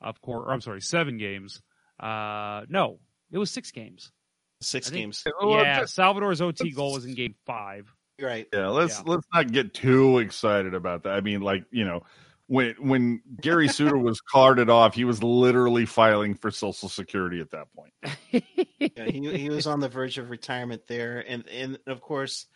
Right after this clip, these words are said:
Speaker 2: th-, what the eventual, uh, Rookie of the Year, Evgeny Nabokov, was playing through, what was it, A J, injury and sickness?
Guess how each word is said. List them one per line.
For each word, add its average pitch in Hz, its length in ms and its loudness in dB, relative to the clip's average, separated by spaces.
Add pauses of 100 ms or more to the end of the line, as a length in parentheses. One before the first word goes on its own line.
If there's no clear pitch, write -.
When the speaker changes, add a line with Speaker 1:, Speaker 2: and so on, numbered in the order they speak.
(380)
Speaker 2:
th-, 135 120 -18 (240)
what 135 220 -8
the 135 120 -6
eventual, 135 800 -6
uh, 120 500 -8
Rookie 139 360 -14
of 135 100 -12
the 131 60 -10
Year, 135 640 -8 (280)
Evgeny 123 480 -8
Nabokov, 131 720 -8 (320)
was 110 480 -16
playing 127 480 -12 (100)
through, 120 560 -12 (420)
what 170 120 -6
was 180 160 -8
it, 101 60 -10
A 98 120 -10
J, 98 260 -12 (520)
injury 165 640 -8
and 165 440 -6
sickness? 196 640 -12